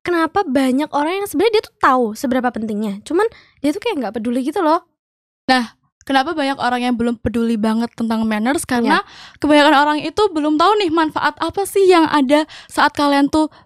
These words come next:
Speaker 2: belajar tentang manners. Apa
Speaker 1: Mm-mm.
Speaker 2: sih tujuan dari manners gitu?
Speaker 1: Hmm, gitu ya. Oh, berat-, eh, kamu pernah nggak sih kayak, eh, ada di situasi yang awkward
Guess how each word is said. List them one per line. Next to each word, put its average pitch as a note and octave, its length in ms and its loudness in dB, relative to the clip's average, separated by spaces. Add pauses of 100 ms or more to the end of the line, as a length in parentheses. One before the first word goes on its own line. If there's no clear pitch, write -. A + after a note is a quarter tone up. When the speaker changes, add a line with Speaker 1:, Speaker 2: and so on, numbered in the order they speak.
(100)
Speaker 2:
belajar C4 320 4
tentang B3+ 240 0
manners. C#4 560 4
Apa - 160 -2
Speaker 1:
Mm-mm. A#3 100 0
Speaker 2:
sih A3 140 -4
tujuan C#4 260 -4
dari B3+ 220 -4
manners A#3 580 -4
gitu? - 220 -14 (800)
Speaker 1:
Hmm, B3+ 400 -4
gitu A3+ 400 -8
ya. G#3 260 -4 (460)
Oh, A#3 340 -4 (380)
berat-, C4 240 2
eh, D4 260 6
kamu E4 160 2
pernah F#4+ 220 0
nggak B3 180 2
sih D#4+ 140 -6
kayak, C4+ 260 0 (380)
eh, B3+ 320 4
ada B3 180 -2
di B3 240 -4
situasi B3 540 -6
yang A#3 260 -4
awkward A#3 400 -4